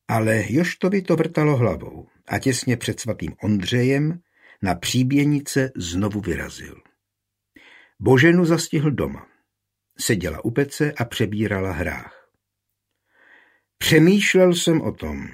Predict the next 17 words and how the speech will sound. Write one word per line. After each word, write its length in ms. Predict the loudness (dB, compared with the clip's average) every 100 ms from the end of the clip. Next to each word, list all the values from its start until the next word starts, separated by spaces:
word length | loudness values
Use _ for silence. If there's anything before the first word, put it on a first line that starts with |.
| -18 _ _ _ _
začal 360 | -8 -4 -2 -2
bez 240 | -4 -8
úvodu. 360 | -12 -12 -12 -14 -18 _ 0
„Možná 360 | 2 4 4 4
to 140 | 2
dítě 520 | 2 -2 2 2 2 -4 0
uznám 580 | 0 2 -2 -4 -10 -10
jako 260 | -10 -8 -8
své.“ 420 | -4 -4 -4 -6 _ _ _ _ _ _ _ _ _ _ _ _ _ _ _ _ -8
Zvedla 440 | -2 0 2 2
překvapeně 640 | 0 -2 -2 -2 -2 -2 -4
oči 280 | -4 -2 -2
a 80 | -2
usmála 540 | -4 -2 -2 -2 -6
se. 400 | -10 -12 -12 -14 -18 _ _ _ _ _ _ _ _ _ -6
„Jsi 200 | 0 2
milý, 560 | 2 0 -2 -6 -12